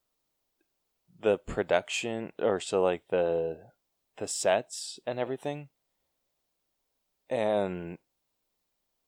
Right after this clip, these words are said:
I feel like they did a lot of, um, on-site shooting.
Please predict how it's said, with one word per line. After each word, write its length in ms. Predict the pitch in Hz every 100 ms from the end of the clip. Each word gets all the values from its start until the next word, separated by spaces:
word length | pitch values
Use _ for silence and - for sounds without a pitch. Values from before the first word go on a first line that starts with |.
| -
I 60 |
feel 200 | 117 127
like 180 | 156 165
they 120 | 107
did 140 | 95 95
a 60 |
lot 360 | 85 82 82 85
of, 200 | 80 -
um, 500 | 85 82 80 - - _ _ -
on-site 680 | 92 90 87 - 80 87 -
shooting. 640 | - - 120 117 123 127